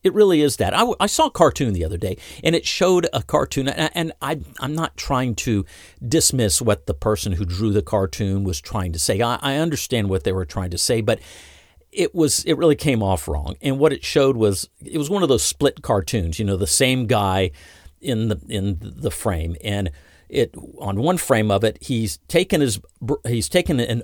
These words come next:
opened up his head, and he's pulled his brain out. And the next frame, it shows him putting a Bible in. <sighs>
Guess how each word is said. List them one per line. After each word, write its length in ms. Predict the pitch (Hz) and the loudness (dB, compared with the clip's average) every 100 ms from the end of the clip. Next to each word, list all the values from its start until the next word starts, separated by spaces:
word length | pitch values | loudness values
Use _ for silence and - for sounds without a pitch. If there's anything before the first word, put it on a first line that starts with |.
| - | 0
opened 280 | 147 151 131 | 2 4 2
up 120 | - | 2
his 140 | 104 | -2
head, 420 | - 113 90 107 - _ _ - | 0 2 2 0 -6 _ _ -6
and 100 | 120 | -4
he's 120 | 101 | -4
pulled 300 | - 175 131 | 0 0 2
his 100 | 101 | 0
brain 340 | 90 139 139 | 2 2 4
out. 320 | 95 85 95 - _ _ - | 2 -2 -6 -10 _ _ -4
And 160 | 151 147 | 0 2
the 60 | |
next 360 | 151 180 - - | 2 0 -2 -6
frame, 420 | - 123 113 117 | 0 2 4 2
it 120 | 113 | 0
shows 520 | - 139 117 117 107 - _ _ | 2 6 6 6 0 -8 _ _
him 280 | 151 139 135 - | 2 2 0 0
putting 240 | 143 120 110 | 0 2 2
a 40 | |
Bible 480 | 98 131 120 113 107 | 4 4 4 0 -6
in. 200 | 113 - | -10 -14
<sighs> 540 | - _ _ - - | -18 _ _ -20 -16